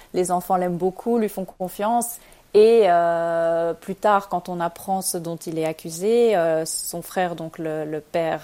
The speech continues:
euh, Haynes, détermine que, euh, il va protéger son frère,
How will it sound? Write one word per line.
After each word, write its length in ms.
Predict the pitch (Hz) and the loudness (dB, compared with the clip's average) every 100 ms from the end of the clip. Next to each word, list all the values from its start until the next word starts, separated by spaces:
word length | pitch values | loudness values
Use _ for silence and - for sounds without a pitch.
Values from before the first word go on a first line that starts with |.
| - | -8
euh, 240 | - - 156 | -6 -6 -6
Haynes, 320 | 165 208 233 185 - - | -6 -4 -4 -4 -6 -10
détermine 800 | 160 170 - 175 170 202 226 226 | -8 -8 -6 -6 -6 -4 -4 -4
que, 460 | 185 185 202 202 - | -2 0 0 0 -2
euh, 100 | 165 | -6
il 60 | 160 | -6
va 140 | 165 | -8
protéger 440 | - 180 185 165 165 | -8 -6 -6 -6 -8
son 200 | 165 156 | -10 -8
frère, 420 | - 214 240 | -4 0 0